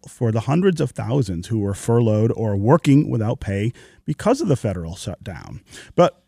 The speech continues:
we can't say all of that is really surprising, can we? How many of us live paycheck to paycheck and would be unable to maintain much of our lives if we experienced financial disruption? Now that the shutdown is over, that question is still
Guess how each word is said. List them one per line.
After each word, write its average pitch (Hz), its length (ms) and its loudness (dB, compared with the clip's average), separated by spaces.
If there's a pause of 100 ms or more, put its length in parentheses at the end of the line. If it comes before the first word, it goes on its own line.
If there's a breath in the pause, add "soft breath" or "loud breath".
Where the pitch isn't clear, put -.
we 175 120 0
can't - 360 -2
say 190 180 -2
all 123 240 0
of 117 80 0
that 107 200 -2
is 123 200 0
really 95 240 -2
surprising, 117 920 0
can 104 220 -4
we? 190 280 0 (120)
How - 180 0
many 302 200 6
of 175 120 6
us 202 320 0
live 120 400 0 (320)
paycheck - 720 -4
to 190 120 -4
paycheck - 720 -2 (400)
and 147 140 4
would 151 120 6
be 139 220 2
unable 196 380 4
to 127 80 2
maintain 117 420 2
much 104 220 -2
of 104 80 -2
our 101 120 -2
lives 127 520 4 (400 soft breath)
if 156 120 4
we 170 120 6
experienced 107 680 -2
financial 101 560 -2
disruption? 113 640 0 (580)
Now 143 140 4
that 233 120 0
the 254 60 -12
shutdown 151 380 0
is 104 100 2
over, 101 360 0
that 170 280 -4
question 170 460 0
is 147 220 -2
still 170 420 -4